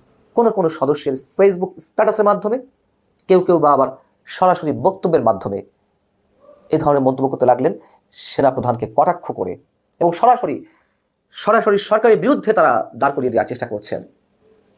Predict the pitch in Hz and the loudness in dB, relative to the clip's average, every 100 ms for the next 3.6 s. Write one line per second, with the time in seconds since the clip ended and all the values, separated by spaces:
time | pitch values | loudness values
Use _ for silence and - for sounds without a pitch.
0 | _ _ _ _ _ _ _ _ _ _ | _ _ _ _ _ _ _ _ _ _
1 | _ _ - 170 143 - _ _ _ _ | _ _ 0 2 0 -4 _ _ _ _
2 | _ _ _ _ - 180 180 - - 165 | _ _ _ _ -4 0 2 0 0 0
3 | 175 165 131 107 98 | 2 2 0 -2 -4